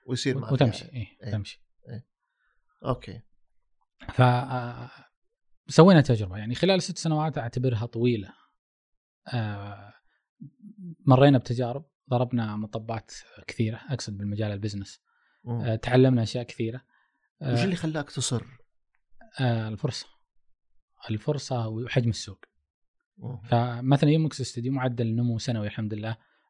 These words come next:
Speaker 2: أكثر من مية وثلاثين بالمية سنويًا.
Speaker 1: ما شاء الله تبارك الله.
Speaker 2: آه، السنة هذه نتوقع
Speaker 1: هذا النمو في إيش؟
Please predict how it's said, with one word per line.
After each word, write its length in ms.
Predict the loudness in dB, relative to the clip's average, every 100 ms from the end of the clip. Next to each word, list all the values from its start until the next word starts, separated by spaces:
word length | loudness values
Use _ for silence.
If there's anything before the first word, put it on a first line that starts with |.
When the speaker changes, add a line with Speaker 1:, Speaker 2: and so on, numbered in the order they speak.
| -6
Speaker 2:
أكثر 260 | -4 -2
من 140 | 0 2
مية 120 | 2
وثلاثين 380 | 0 -2 -2 -4
بالمية 260 | -6 -8
سنويًا. 460 | -10 -10 -10 -10 -14 _
Speaker 1:
ما 120 | -10
شاء 160 | -10 -12
الله 120 | -14
تبارك 240 | -18 -12
الله. 120 | -8 -6
Speaker 2:
آه، 460 | -6 -8 -10 -12
السنة 420 | -4 2 4 4
هذه 120 | 2 -2
نتوقع 300 | -6 -4 -2
Speaker 1:
هذا 100 | -2
النمو 320 | -2 -4 -6
في 140 | -4
إيش؟ 460 | -4 -4 -6 -12